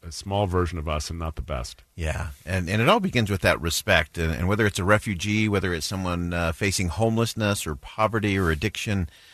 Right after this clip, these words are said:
Speaker 2: when we, when we actually have respect for the human being,
Speaker 1: That's
Speaker 2: when
Speaker 1: right.
Speaker 2: we, when we look at them not as some kind of, you know, liability to be managed,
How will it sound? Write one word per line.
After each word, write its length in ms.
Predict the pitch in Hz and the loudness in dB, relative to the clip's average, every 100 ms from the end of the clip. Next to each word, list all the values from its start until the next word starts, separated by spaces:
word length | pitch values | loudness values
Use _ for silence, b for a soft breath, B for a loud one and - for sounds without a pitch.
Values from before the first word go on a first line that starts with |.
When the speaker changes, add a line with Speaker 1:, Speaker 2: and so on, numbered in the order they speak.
| B B | B B
Speaker 2:
when 240 | - 98 98 | -2 2 4
we, 220 | 95 90 | 4 2
when 200 | - 104 | 0 0
we 80 | 110 | 2
actually 240 | 190 165 | 0 0
have 180 | 147 107 | 0 0
respect 440 | 101 - - 127 - | 0 -2 -2 -6 -4
for 140 | 113 | -2
the 100 | 90 | -2
human 460 | 87 - 123 101 80 | -2 0 2 2 2
being, 420 | 78 - 78 78 B B B | 0 -2 -8 -14 B B B
Speaker 1:
That's 140 | 80 | -8
Speaker 2:
when 80 | 95 | 0
Speaker 1:
right. 140 | 101 90 | 0 0
Speaker 2:
we, 60 | - | 0
when 60 | 107 | 2
we 100 | 104 | 2
look 200 | 135 175 | 2 0
at 120 | 131 | 2
them 200 | 117 104 | 4 4
not 260 | 104 120 113 | 6 4 2
as 320 | 98 98 95 82 | 0 2 2 -2
some 280 | - 110 | -4 -6
kind 260 | 101 110 101 | -6 -4 0
of, 200 | 87 73 - | 0 -2 -6
you 80 | |
know, 80 | 87 | -4
liability 720 | 82 87 104 92 85 101 98 87 | 0 4 6 4 2 2 2 2
to 80 | 78 | 2
be 160 | 87 | 2
managed, 720 | 85 95 98 85 73 71 - | 4 4 4 2 0 -6 -12